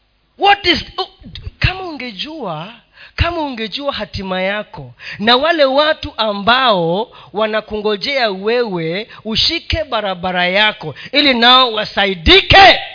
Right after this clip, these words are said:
ungeamuka. You will wake up. If you would know the line that is behind you, waiting for you to arise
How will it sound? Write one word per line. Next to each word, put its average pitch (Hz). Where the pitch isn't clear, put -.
ungeamuka. 175
You 175
will 165
wake 175
up. 117
If 339
you 294
would 277
know 247
the 214
line 311
that 226
is 180
behind 226
you, 185
waiting 311
for 214
you 262
to -
arise 170